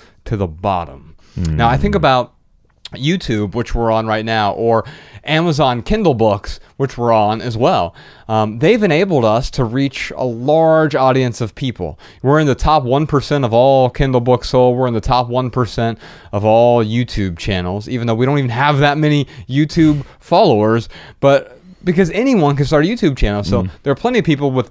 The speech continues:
Speaker 1: one subscriber or two subscribers or a hundred subscribers or
Speaker 2: Mm-hmm.
Speaker 1: whatever. And, and so the barrier of entry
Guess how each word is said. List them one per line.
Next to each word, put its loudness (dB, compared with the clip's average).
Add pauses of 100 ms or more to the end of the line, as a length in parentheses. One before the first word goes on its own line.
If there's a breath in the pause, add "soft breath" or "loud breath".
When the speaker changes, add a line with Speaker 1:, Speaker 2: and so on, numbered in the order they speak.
(160 soft breath)
Speaker 1:
one -2
subscriber 0
or 0
two -2
subscribers 0
or 2
a 4
hundred -2
subscribers -2
or -2
Speaker 2:
Mm-hmm. 0
Speaker 1:
whatever. 0 (640 loud breath)
And, -2
and -4
so 2
the -2
barrier 2
of 0
entry -2